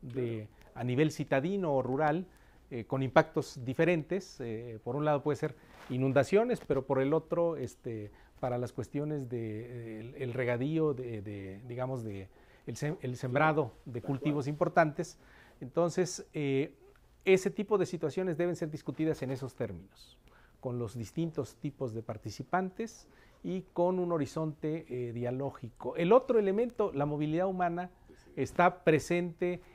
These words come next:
Speaker 1: y México... Eh, territorialmente le corresponde ser un espacio de transición de, eh, cuestiones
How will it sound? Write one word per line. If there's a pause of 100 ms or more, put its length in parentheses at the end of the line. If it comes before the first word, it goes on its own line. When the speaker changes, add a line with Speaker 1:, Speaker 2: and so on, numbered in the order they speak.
Speaker 1:
y
México... (280)
Eh,
territorialmente
le
corresponde
ser (500)
un
espacio
de
transición (480)
de,
eh,
cuestiones